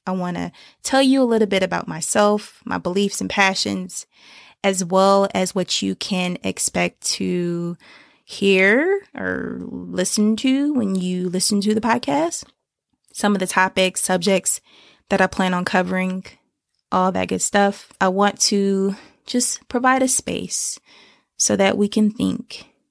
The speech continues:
and reason together and talk through things. So yeah, there's that. And let me tell you guys a little bit about myself. I am a thirty-something <laughs> year old Black female,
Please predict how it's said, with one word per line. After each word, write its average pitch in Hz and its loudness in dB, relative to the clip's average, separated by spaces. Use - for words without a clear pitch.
and 233 2
reason 175 0
together 175 -6
and 285 2
talk - -2
through 175 -8
things. 180 -6
So - 2
yeah, 226 2
there's 190 0
that. 214 4
And 208 2
let 214 -4
me 202 -2
tell 202 -2
you 196 -2
guys 185 -4
a - -8
little 180 -6
bit 180 -6
about 185 -6
myself. - -12
I 202 4
am 190 0
a 180 -4
thirty-something 196 -4
<laughs> - -
year 220 2
old 208 4
Black 202 2
female, 185 -6